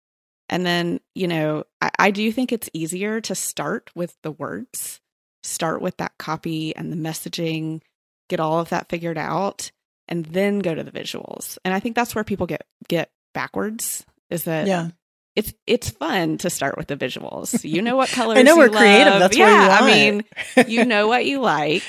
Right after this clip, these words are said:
Speaker 1: You know
Speaker 2: Yeah.
Speaker 1: kinda what you want it to look like from the beginning. But if you start with the messaging, then you can say, "Okay, well, this is what it really needs to feel like." Well, that may or may not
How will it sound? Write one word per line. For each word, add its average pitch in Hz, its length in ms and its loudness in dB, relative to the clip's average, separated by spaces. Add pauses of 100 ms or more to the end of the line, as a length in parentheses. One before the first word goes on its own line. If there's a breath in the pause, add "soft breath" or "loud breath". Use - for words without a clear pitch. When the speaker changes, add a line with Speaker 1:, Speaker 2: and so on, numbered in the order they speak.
Speaker 1:
You 165 140 -2
know 165 340 2
Speaker 2:
Yeah. 233 180 0
Speaker 1:
kinda 214 180 0
what 190 160 0
you 190 100 -2
want 156 280 -4
it 160 100 -4
to - 120 -8
look 156 200 -6
like 196 180 -4
from 170 180 -6
the 151 60 -6
beginning. - 560 -6 (520)
But 185 100 2
if 185 80 0
you 196 100 -4
start 208 520 0
with 185 180 -2
the 185 60 -2
messaging, 190 800 -4 (1040)
then 202 300 2
you 196 120 0
can 180 160 -2
say, 180 600 0 (260 loud breath)
"Okay, 202 240 -2
well, 175 120 -2
this 220 120 -2
is 214 100 -4
what 208 120 0
it 165 80 -2
really 180 340 0
needs 165 260 -4
to - 100 -14 (120)
feel 294 360 -4
like." - 480 -10 (680)
Well, 190 100 -2
that 214 200 0
may 190 480 -2
or 185 240 -2
may 175 180 -2
not 160 320 -6